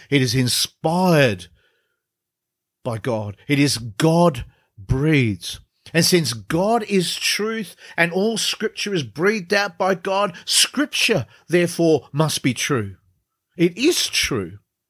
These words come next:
Peter elaborates on that in two Peter one, verse twenty and twenty-one, saying, "No prophecy was ever produced by the will of man, but men spoke from God as they were carried along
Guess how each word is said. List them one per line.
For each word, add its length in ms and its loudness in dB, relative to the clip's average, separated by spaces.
Peter 180 2
elaborates 680 2
on 200 0
that 280 -2
in 180 -2
two 300 -2
Peter 260 0
one, 440 0
verse 340 -2
twenty 320 -4
and 80 -4
twenty-one, 460 0
saying, 420 0
"No 300 2
prophecy 500 0
was 320 0
ever 300 2
produced 460 0
by 120 -2
the 100 -2
will 180 -2
of 140 -6
man, 360 2
but 560 -6
men 600 2
spoke 500 0
from 460 -2
God 260 0
as 120 0
they 120 4
were 300 2
carried 640 0
along 680 -2